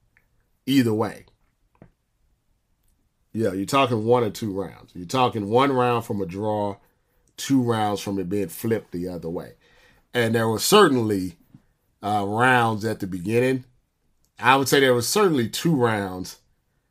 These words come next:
If you, if you rewatch the fight, you can find, you can probably find about four to five rounds that you could have,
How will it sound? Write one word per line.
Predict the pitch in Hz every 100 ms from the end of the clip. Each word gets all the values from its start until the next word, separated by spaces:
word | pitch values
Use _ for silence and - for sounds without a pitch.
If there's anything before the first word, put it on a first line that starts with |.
| _ _
If | 101 95 -
you, | 101 95 -
if | 95 82
you | 101
rewatch | 104 101 123 127 110 110 104
the | -
fight, | - 107 87
you | 104
can | 147
find, | 123 139 143 127 113 98 - _ _
you | -
can | 123
probably | 233 277 185
find | 139 143
about | 120 107 95 - - -
four | 139 135 156 180 180 _ _ _ _
to | - 117
five | - 123 131 135
rounds | 127 135 139 139 135 104
that | 104 101 90 82 _ _ _ _ _ _ _ _
you | 98 104 113 113
could | 113 135
have, | 120 110 104 92 85